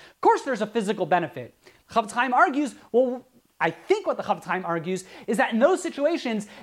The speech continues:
it's not the actual violation of taking a false oath that's bringing me the physical benefit. That's a secondary step. I violate the prohibition when I took the false oath.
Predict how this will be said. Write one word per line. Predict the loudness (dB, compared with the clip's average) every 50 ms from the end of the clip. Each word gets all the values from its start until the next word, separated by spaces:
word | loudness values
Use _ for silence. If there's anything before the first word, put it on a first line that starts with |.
| -2 0
it's | 0 2 2
not | 4 4 4 4 2 0
the | -4 -8 -6 0 2
actual | 4 4 4 2 0 -6 -6 -2 0 2 4 4 4 4 2 -2 -8 -10 -6
violation | 0 4 6 6 8 8 8 8 6 6 6 6 6 6 4 2 -2 -4
of | -2 -2 -2
taking | -2 -2 -2 -2 -2 -2 -2
a | -2
false | 0 2 2 2 2 2 2
oath | 2 2 2 0 2
that's | 2 2 2 2
bringing | -2 -2 2 2 4 4 4 2 0 0
me | 0 2
the | 0 0
physical | 2 2 2 2 2 0 -2
benefit. | 0 0 -2 -2 -2 -4 -4 -2
That's | -2 -2 -2
a | -2 -2
secondary | 0 0 2 2 2 2 2 2 2 0
step. | -4 2 4 6 6 6 4 0 -6 -16 -20 -20 -20 -2 2
I | 4 4 6 4 4 6
violate | 8 8 8 8 8 6 4 2 0 -2
the | -4
prohibition | -4 0 2 2 4 2 2 2 2
when | 2 2 2
I | 2 0
took | -2 -4 -4 -4
the | -4 0
false | 4 4 4 4 6 6
oath. | 6 6 6 6 2 -2